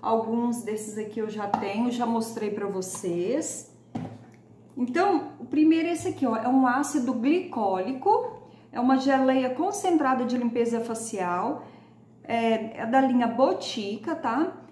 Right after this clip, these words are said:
Renova mais limpa. É, gena-, gelatina concentrada de limpeza facial. Tem cento e cinquenta gramas, tá? E é tecnologia suíça, tá?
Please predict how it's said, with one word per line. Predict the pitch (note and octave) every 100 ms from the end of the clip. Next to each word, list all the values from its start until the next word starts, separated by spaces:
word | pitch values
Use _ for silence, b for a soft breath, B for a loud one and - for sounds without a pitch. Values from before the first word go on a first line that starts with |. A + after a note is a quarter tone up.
| -
Renova | C4 C4 B3+ B3+ E4 E4+ G4 F#4+ - - - _ -
mais | B3 B3 B3+ C#4 - -
limpa. | B3 A3+ F#3+ - F#3 - - B B B -
É, | A3+ A3+ A3 G#3+ G#3 G3+ G3+ - - - -
gena-, | A3 B3+ B3 A#3+ -
gelatina | A#3 C4 C4 C4 F4 F#4+
concentrada | F#4 F4+ D#4+ D#4+ C4+ C#4 C#4+
de | C#4 D4
limpeza | C#4 - C4 C4
facial. | C#4 C#4+ C#4 - D4 F3 D#3+ - B B
Tem | C#4 C4+
cento | - F#4 -
e |
cinquenta | - F4 F4+ F4+
gramas, | D#4 B3+ G#3+ F3+ F#3 -
tá? | A#3 B3+ E4 - - B B B
E | B3
é | B3+ B3+ C4+ C#4 - - -
tecnologia | - C4+ C4 C4+ C4 B3 B3+ C4+ D4+ D#4
suíça, | - - F#4 D#4 F#3 - G3+ D#3 - - - _ - - -
tá? | G3 G3 B3+ C4